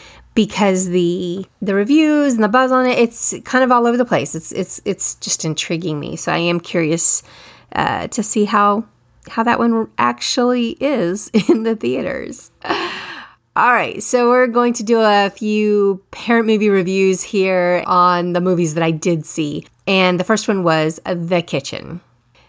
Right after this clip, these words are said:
Might as well, might as well just get this one over with, <laughs> guys. So did you see the trailer? The trailer looks so bad, eh? I mean, it was,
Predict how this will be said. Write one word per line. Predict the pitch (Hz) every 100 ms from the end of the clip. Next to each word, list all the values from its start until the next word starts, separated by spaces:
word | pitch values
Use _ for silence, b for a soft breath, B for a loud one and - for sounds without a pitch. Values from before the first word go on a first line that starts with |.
| b
Might | - 165
as | 170
well, | 180 175 170 170 175 _ _ -
might | 185
as | 220
well | 240
just | 226 - -
get | 185 202
this | 208
one | 190 175
over | - 151
with, | 147 202 -
<laughs> | - 151 185
guys. | - 165 - - _ -
So | -
did | 240 240
you |
see | 233 240
the | 226
trailer? | - 170 104 180 - _ -
The | 285
trailer | 240 233 277 285 294
looks | 277 240 -
so | - - - 247
bad, | 208 185 170
eh? | 160 127 139
I | 160 190
mean, | 196
it | 202 208
was, | 240 220 -